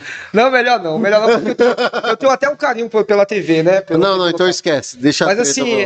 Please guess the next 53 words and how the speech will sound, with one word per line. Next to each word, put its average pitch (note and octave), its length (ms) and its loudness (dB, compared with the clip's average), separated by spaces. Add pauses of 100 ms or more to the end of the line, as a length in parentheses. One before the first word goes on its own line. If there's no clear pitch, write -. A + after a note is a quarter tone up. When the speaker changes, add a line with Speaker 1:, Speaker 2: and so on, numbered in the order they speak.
Speaker 2:
lá. A3 60 -8
Speaker 1:
é - 20 0
uma C#4+ 160 0
coisa C#4+ 240 -2
que - 80 -12
você - 140 -4
tem C#4 120 -2
que - 60 -14
deixar C4 220 0
em C4 40 0
evidência, A#3 400 0
né? A#3 240 2 (220)
É G3 80 0
por A3 60 -4
isso B3+ 80 -4
que - 20 -2
eu - 60 -6
falei, A3 160 2
às F#3 80 0
vezes G#3+ 100 -8
eu A#3+ 80 -2
falo A#3+ 220 -4
demais, G#3 320 0
sou G3+ 100 -6
boca G3+ 180 0
aberta, F3+ 300 0
você - 100 -8
lembra? G#3+ 240 2 (360)
Aquele F3 180 2
rio? A3 260 0 (240)
Que - 60 -2
às F#3+ 120 0
vezes A#3 120 2
a - 20 2
gente - 140 -2
tem C4 100 2
umas C4+ 200 2
ideias, A#3+ 360 0
fala - 240 -2
das A3 200 -6
ideias, A#3+ 340 0
aí B3+ 80 0
o - 160 -6
cara A#3+ 220 0
copia A#3+ 400 0
e - 20 2
nem C4 100 0
te B3+ 140 -2
fala B3 160 -2
assim, A3 160 -6
pô, A#3 120 -2
obrigado, G#3+ 420 0
valeu. G3+ 340 0